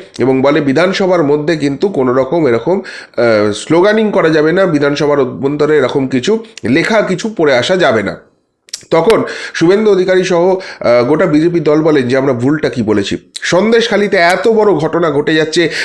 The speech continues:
মা বোনেদের ইজ্জত সম্ভ্রম নিয়ে এইভাবে ছেলে খেলা হচ্ছে, ছিনিমিনি খেলা চলছে,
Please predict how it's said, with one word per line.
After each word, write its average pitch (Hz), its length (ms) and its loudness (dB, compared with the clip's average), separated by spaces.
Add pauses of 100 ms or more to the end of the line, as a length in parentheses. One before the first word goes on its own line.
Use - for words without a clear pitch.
মা 175 320 2
বোনেদের 180 440 2
ইজ্জত 175 380 0
সম্ভ্রম 180 440 0
নিয়ে 190 220 2
এইভাবে 180 560 2
ছেলে 226 280 2
খেলা 208 260 0
হচ্ছে, 170 260 -2
ছিনিমিনি 202 520 -2
খেলা 165 240 -2
চলছে, 170 380 -2